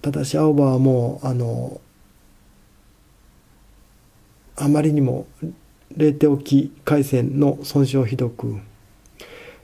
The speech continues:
けれど、なんとか沈まずに、まあ、着底したんですけど、なんとか内地で終戦を迎えた、そんな従順です。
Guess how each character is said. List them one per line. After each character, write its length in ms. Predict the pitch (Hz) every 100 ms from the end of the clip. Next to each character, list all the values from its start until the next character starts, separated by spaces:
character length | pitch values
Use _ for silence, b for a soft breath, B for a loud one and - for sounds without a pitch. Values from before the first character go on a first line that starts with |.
| B _
け 120 | - 226
れ 100 | 151
ど、 360 | 117 117 - - _ _ _ _ _ _ _ _ _ _ _ _ -
な 200 | 165 170
ん 80 | 165
と 140 | 147
か 160 | 135 101
沈 300 | 156 139 147
ま 140 | 139
ず 120 | 120
に、 240 | 113 107 98 - _ _ _ _ -
ま 120 | 147
あ、 40 | 131
着 320 | - 160 147
底 240 | - 202 190
し 80 | 190
た 140 | 196
ん 80 | 160
で 80 | 127
す 100 | -
け 120 | 127
ど、 280 | 127 - -
な 200 | 175 175
ん 80 | 156
と 100 | 139
か 120 | 135
内 280 | 135 156 139
地 120 | -
で 200 | - 127
終 320 | - - 147 139
戦 240 | 139 131
を 160 | 127 123
迎 140 | 127
え 80 | 117
た、 280 | 117 113 - -
そ 180 | - 151
ん 80 | 147
な 120 | 139
従 200 | 120 117
順 240 | 113 110
で 140 | 104 104
す。 220 | -